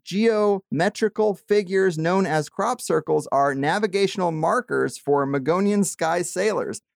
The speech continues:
Their complex geometrical patterns form a kind of hyperdimensional anchor point, which can be seen regardless of Magonian's volatile resonance. Various trance states, psilocybin, L S D, or reading this article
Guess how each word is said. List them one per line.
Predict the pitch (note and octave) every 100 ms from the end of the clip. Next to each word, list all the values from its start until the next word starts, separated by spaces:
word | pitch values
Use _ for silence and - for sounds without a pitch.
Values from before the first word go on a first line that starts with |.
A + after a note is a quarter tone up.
| -
Their | B2
complex | E3+ F#3 - F3+ -
geometrical | - F3 E3+ E3 E3 D3
patterns | B2+ E3+ E3+ E3+ E3 -
form | D#3 D#3+
a | D3 D3
kind | - D3 D3
of | D3
hyperdimensional | - D#3 - E3 E3 - _ B2+ C#3+ D#3 - C#3 A#2
anchor | F3 A#3 F#3
point, | C3 B2 A#2 A2+ - _ -
which | D3 -
can | D#3+
be | D#3
seen | D3 E3+ F3
regardless | D3 C3+ D3 D#3+ D#3+
of | D3 C3+
Magonian's | C3+ C3+ C#3 C#3 C3+ C#3 -
volatile | A#2 B2 B2+ B2 A2+ A2+
resonance. | B2 F#3+ C#3+ G2+ E2+ - _ _ -
Various | D3 D#3+ D3+
trance | - E3+ E3 D#3
states, | - D#3+ D#3 -
psilocybin, | A#2+ A2+ C#3+ D3+ D3 D3
L | A#2 B2+
S | B2
D, | - D3+
or | D3+ A2+
reading | A#2 C#3 C#3
this | A#2+
article | D#3+ F3 D3 A2+ B2+